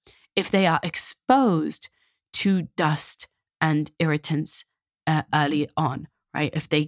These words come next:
get to play in the mud, if they get to play with sand,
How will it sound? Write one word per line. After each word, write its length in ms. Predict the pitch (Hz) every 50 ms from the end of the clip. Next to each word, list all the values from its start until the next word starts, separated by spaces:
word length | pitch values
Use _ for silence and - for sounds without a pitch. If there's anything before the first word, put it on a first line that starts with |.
| - -
get 200 | 208 214 - -
to 80 | - 165
play 420 | - - 180 175 170 165 175 - -
in 160 | 160 170 175
the 80 | 175 175
mud, 320 | 170 156 147 143 135 135
if 100 | 135 -
they 100 | - 151
get 240 | 151 165 - - -
to 80 | -
play 240 | 160 - - 160 160
with 180 | 165 165 170 -
sand, 500 | - - - 160 147 147 139 143 151